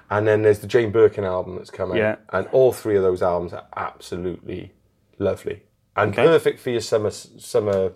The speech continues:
Speaker 1: summer days that, that are approaching us. Well, they're here, really.
Speaker 2: They're here. Well, they're here, probably gone now.
Speaker 1: Summer
Speaker 2: It's a
Speaker 1: days
Speaker 2: sunny
Speaker 1: are
Speaker 2: day.
Speaker 1: here again.
Speaker 2: Probably, probably gonna rain now till October or something.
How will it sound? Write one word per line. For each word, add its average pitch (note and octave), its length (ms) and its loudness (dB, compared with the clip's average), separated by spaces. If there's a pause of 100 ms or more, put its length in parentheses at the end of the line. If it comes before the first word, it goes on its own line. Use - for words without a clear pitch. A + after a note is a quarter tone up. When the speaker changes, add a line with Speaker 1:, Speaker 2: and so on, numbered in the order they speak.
(100)
Speaker 1:
summer G2+ 220 -6
days F2+ 420 -8
that, G2+ 160 -8 (260)
that - 180 -10
are - 60 2
approaching - 480 -8
us. - 160 -16
Well, C#3 120 4
they're F#2+ 80 0
here, A#2+ 240 -8
really. G#2+ 200 -16 (560)
Speaker 2:
They're D3+ 200 -6
here. C3+ 200 0
Well, C3 180 0
they're G#2+ 80 -4
here, A#2+ 240 0
probably F#2 240 -6
gone G#2 260 0
now. G2 140 -2
Speaker 1:
Summer G#2 520 0
Speaker 2:
It's A2+ 40 -6
a - 20 -12
Speaker 1:
days C3+ 580 4
Speaker 2:
sunny D3+ 320 2
Speaker 1:
are E3 40 -2
Speaker 2:
day. F#3 200 4
Speaker 1:
here F3 160 -2
again. D#3 100 -8
Speaker 2:
Probably, - 300 0
probably A#2 280 -8
gonna G#2 140 -4
rain A2 220 -2
now G#2+ 140 -8
till G#2 280 -12 (100)
October A2 440 -6
or A#2+ 40 -6
something. B2+ 180 -12